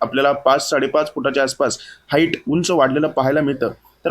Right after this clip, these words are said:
अशा टायमाला आपल्याला कापसाचे आपल्या शेंडे खुडून घेणं खूप गरजेचं आहे. त्याच्यानंतर शेतकरी मित्रांनो, या वाणाच्या एकंदरीत बोंडाच्या साईजचा जर विचार केला तर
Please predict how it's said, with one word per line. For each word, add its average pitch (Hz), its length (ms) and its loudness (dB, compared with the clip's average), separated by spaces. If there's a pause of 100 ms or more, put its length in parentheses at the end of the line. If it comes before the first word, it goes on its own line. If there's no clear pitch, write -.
अशा 135 200 0
टायमाला 160 440 2
आपल्याला 151 300 0
कापसाचे 143 480 -2
आपल्या 120 280 -2
शेंडे 131 320 -2
खुडून 156 260 -4
घेणं 147 200 0 (340)
खूप 160 240 -4 (240)
गरजेचं 113 400 0
आहे. 107 140 -4 (540)
त्याच्यानंतर 220 420 2
शेतकरी 202 360 0
मित्रांनो, 202 500 0 (260)
या 175 140 4
वाणाच्या 165 440 4
एकंदरीत 160 440 0
बोंडाच्या 147 640 2
साईजचा 131 400 -2
जर 165 160 -2
विचार 139 300 -2
केला 135 260 0 (300)
तर 165 80 2